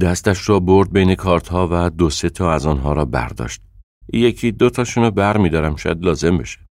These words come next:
یکی از کارت‌ها را برای تونی باتریس کنار گذاشت. همان روز یکی از کارت‌ها را داخل پاکتی گذاشت و برای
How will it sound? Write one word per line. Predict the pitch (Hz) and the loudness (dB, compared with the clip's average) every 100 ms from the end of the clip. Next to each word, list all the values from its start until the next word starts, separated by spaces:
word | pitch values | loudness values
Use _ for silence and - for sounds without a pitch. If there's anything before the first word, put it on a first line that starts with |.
| _ _ _ _ _ _ _ _ | _ _ _ _ _ _ _ _
یکی | 90 107 110 120 113 | 2 2 0 -2 0
از | 104 98 | 0 -4
کارت‌ها | - 98 90 - 95 | -2 2 2 0 -4
را | 98 101 | -2 0
برای | 90 87 95 95 95 92 90 | 0 0 -2 -2 -2 -2 -4
تونی | - 87 85 78 | -2 -2 0 -2
باتریس | 85 80 - 82 - | -2 -4 -4 -8 -6
کنار | - 65 60 | -6 -4 -4
گذاشت. | 57 55 - - - - - - - - - - - - | -6 -10 -10 -12 -14 -20 -20 -20 -20 -20 -20 -20 -14 -6
همان | 67 78 | -2 0
روز | 85 95 85 - - - | 2 0 -2 -16 -20 -4
یکی | 85 80 92 | -2 0 2
از | 85 - | 0 0
کارت‌ها | 85 76 - 78 | 0 0 -2 -2
را | 80 | 0
داخل | 80 82 87 80 78 | 0 -2 -2 -4 -4
پاکتی | 78 - - - 73 82 | -4 -4 -4 -4 -6 -4
گذاشت | 85 80 87 85 - | -4 -2 -4 -4 -4
و | 78 78 82 | -2 -2 -2
برای | 85 73 67 78 | -4 -2 -2 -2